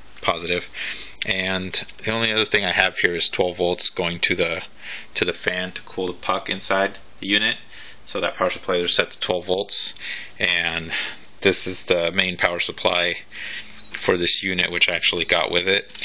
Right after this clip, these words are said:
And this provides about twenty-eight volts at, like, ten amps or so, I believe. Um, when I first started messing with this, I didn't have the proper connector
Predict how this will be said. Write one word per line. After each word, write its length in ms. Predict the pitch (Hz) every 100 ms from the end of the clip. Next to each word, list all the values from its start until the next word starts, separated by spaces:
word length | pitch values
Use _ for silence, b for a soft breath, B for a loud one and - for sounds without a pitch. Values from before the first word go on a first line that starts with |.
| B B B -
And 300 | - 87 82
this 120 | 87 -
provides 520 | - 90 85 85 87
about 320 | 85 76 -
twenty-eight 720 | - 104 95 95 95 - 98
volts 720 | 95 90 90 90 90 90 -
at, 440 | 87 85 82 80 -
like, 200 | 95 - - -
ten 180 | - 95
amps 260 | 90 87 -
or 60 |
so, 240 | 87 98 95
I 60 |
believe. 440 | 92 95 104 - - B B B B B - -
Um, 300 | 104 107 110 - -
when 120 | 107
I 120 | 120
first 560 | 127 - 131 - - - - - -
started 280 | - 110
messing 320 | 95 95 - 90
with 120 | -
this, 160 | 90
I 60 | 90
didn't 180 | 95 90
have 220 | 98 92
the 100 | 95
proper 400 | - 92 - 92
connector 720 | - 92 87 95 - 110